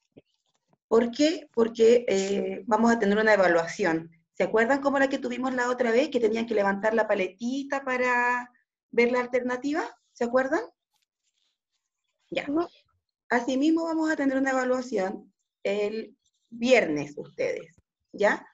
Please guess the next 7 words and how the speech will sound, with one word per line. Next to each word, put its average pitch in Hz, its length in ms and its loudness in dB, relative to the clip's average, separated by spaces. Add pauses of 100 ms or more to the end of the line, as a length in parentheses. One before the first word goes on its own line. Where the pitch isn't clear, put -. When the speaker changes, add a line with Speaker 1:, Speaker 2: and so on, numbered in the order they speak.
(400)
Speaker 1:
Para 208 400 2
que, 254 360 -2 (100)
eh, 196 600 -4
repasen, 185 1300 0 (380)
refuercen, 185 1120 -4
hagan 190 280 -4
ejercicios. - 880 -12